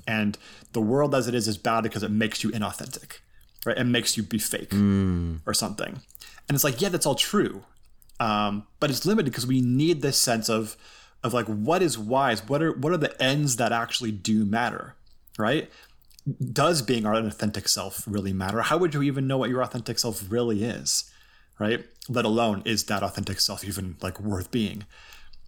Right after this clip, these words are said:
Speaker 2: And if
Speaker 1: Um,
Speaker 2: you
Speaker 1: and what's so good
Speaker 2: prioritize the authentic self, you're still operating within an atomistic social setting.
Speaker 1: Absolutely, right? Uh, and that even assumes that your authentic self is not co-constituted by other people, which of course it is, right, in a social setting.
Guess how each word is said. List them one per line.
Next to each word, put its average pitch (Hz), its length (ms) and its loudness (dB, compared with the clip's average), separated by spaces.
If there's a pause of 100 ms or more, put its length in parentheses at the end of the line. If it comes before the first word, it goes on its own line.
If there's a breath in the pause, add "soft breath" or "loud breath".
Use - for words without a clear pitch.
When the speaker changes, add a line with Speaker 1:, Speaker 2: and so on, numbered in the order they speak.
(120)
Speaker 2:
And 135 120 8
if 143 60 10
Speaker 1:
Um, - 80 6
Speaker 2:
you 170 60 6
Speaker 1:
and 135 80 4
what's 156 120 10
so 165 180 12
good - 100 4
Speaker 2:
prioritize 151 340 4
the 135 220 0 (200)
authentic 127 460 -4
self, 156 320 -2
you're 117 80 -2
still 147 680 -2
operating 127 460 2
within 113 240 -2
an 110 120 0
atomistic 120 760 0 (500)
social 151 360 -4
setting. - 360 -12 (960)
Speaker 1:
Absolutely, 117 520 0
right? 101 240 0 (500)
Uh, 107 280 2
and 135 120 2
that 143 80 4
even 131 180 2
assumes 127 300 2
that 110 80 0
your 113 100 0
authentic 104 280 -2
self 104 200 -2
is 95 120 -6
not 110 400 0
co-constituted 104 760 -4
by 98 100 -4
other 92 120 -6
people, - 360 -8
which 117 140 -14
of - 100 -16
course - 280 -8
it 101 80 -10
is, - 220 -6
right, 101 140 -6
in 107 100 -4
a 101 60 -2
social - 280 -8
setting. - 320 -8